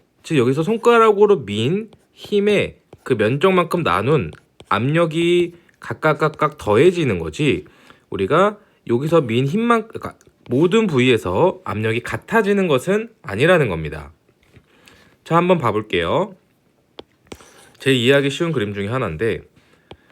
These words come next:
우리가 요런 용기가 있습니다. 그러면 요 피일 방향은 다르더라도 피일, 피일의 압력은 우리가 감마 에이치 원이에요.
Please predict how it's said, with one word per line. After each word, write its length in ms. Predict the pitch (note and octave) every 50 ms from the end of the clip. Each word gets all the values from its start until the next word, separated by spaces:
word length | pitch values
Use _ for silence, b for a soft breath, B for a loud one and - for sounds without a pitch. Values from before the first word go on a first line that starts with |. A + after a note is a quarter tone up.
| b b
우리가 480 | - D3 E3 D3+ C3 B2+ C3 A#2 G2 G#2
요런 380 | B2 C#3+ D3+ F3 F3 F3 E3+
용기가 400 | - G#2+ A2+ C#3 D3 F3 E3+ D3
있습니다. 520 | - - - - B2+ G#2 E2 D#2 D2+ D2+ - _ _ _ _ _ _ _ _ _ _ _ _ _
그러면 500 | - G2+ G#2 C3 D#3+ D#3+ A#2 F2+ - - _ _ _ _ _ -
요 340 | C#3+ E3 E3+ E3+ D#3+ D#3 D#3+ -
피일 640 | - - - A3 G3+ - - G#3 G3+ G3+ A3+ B3 B3+ - _ _ _ -
방향은 380 | - A2 A#2 C3+ D3 D#3+ D#3
다르더라도 880 | D3 G#2+ F#2+ G#2 G2 A2+ A2+ G#2+ E2 D#2+ D#2 F2 A#2 D#3 F#3+ A3 A#3 - - B B B B B B B B B _
피일, 400 | - - C4 C4+ C4 B3+ B3+ - _ - -
피일의 340 | - B3+ B3+ B3+ B3 B3
압력은 640 | A3+ D#3 C#3 B2+ B2+ C3+ D3+ G3+ F#3+ B2 F2+ - - _ _ -
우리가 460 | - A2 B2 D#3+ F#3+ A3 A#3 A3+ F#3 _ _ _ _ _
감마 560 | - - G#2 F#2+ F#2+ A2+ D3 F3 G#3 A#3+ A3 - _ _ -
에이치 400 | G2 G2+ G#2+ - - - - F3+
원이에요. 680 | - - F2+ F#2+ C3 F3+ G#3+ G#3+ C#3+ E2+ C2+ B1 -